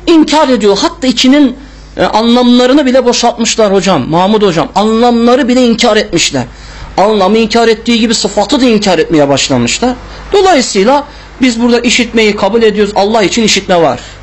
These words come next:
Allah için görme var ama ona yakışır bir işitme ve görme diyoruz. Peki biz işitme ve görmeyi kabul etmekle beşere mi benzettik?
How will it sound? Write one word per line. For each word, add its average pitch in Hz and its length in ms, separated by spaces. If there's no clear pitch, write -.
Allah 226 260
için 226 280
görme 214 320
var 262 240
ama 214 240
ona 214 360
yakışır 220 720
bir 185 240
işitme 160 460
ve 151 80
görme 151 440
diyoruz. - 480
Peki 254 240
biz 339 160
işitme 294 360
ve 302 80
görmeyi 262 400
kabul 254 280
etmekle 254 500
beşere 262 320
mi 269 140
benzettik? 220 680